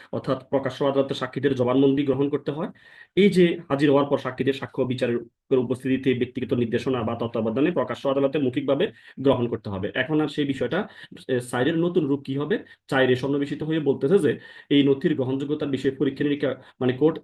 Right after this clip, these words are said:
কি করবে যে আপনার, আহ, এভিডেন্স অ্যাক্টে যাই বলাই থাকুক না কেন, যেটাই বলা থাকুক, বাদীর লিখিত বিবৃতিতে উল্লেখিত তথ্যগুলো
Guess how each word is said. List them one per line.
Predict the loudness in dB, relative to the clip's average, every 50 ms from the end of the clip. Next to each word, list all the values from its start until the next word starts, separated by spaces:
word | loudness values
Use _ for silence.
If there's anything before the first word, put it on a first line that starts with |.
| _ _ _ _ _ _ _
কি | -6 -2
করবে | 0 0 0 2 0 0 -2 -4 _ -20 _ -2
যে | 2 2 2 2
আপনার, | 0 -2 -4 -4 -2 -2 -2 -2 -2
আহ, | -2 -2 -2 -4 -2 0
এভিডেন্স | 0 4 6 6 6 6 4 0
অ্যাক্টে | -2 -6 -4 -4 -4 -4
যাই | -2 0 0 0 0
বলাই | 0 0 -2 -2
থাকুক | -4 -6 -10 -6 -4 -2
না | -2 0
কেন, | 0 0 -2 -2 -4 -8 _ _ _ _ _ -6
যেটাই | -4 0 0 0
বলা | 0 0 -2 -2
থাকুক, | -2 -4 -6 -6 -4
বাদীর | -2 0 0 0 0
লিখিত | 0 -2 -4 -4 -4 -4 -4 -4 -6 _ _ _ _ _ _ _ _ _ _ _ _ _ 0
বিবৃতিতে | 0 2 4 2 2 2 2 0
উল্লেখিত | 0 0 0 0 -2 -2 -2 -2
তথ্যগুলো | -2 -2 -2 -2 -2 0 2 2 2 2 0